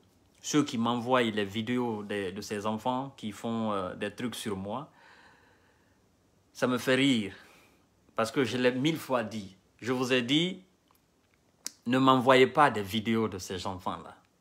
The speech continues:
S'il vous plaît, ne m'envoyez pas. Parce que je ne regarde pas. Je sais déjà ce qu'ils vont dire. Donc, quand moi je fais un truc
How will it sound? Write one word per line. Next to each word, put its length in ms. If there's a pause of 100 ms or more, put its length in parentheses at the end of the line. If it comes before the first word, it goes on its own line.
(160)
S'il 200
vous 140
plaît, 260 (240)
ne 80
m'envoyez 400
pas. 300 (800)
Parce 160
que 120
je 120
ne 80
regarde 360
pas. 180 (2250)
Je 140
sais 220
déjà 260
ce 120
qu'ils 180
vont 160
dire. 260 (1120)
Donc, 160
quand 120
moi 160
je 100
fais 220
un 100
truc 280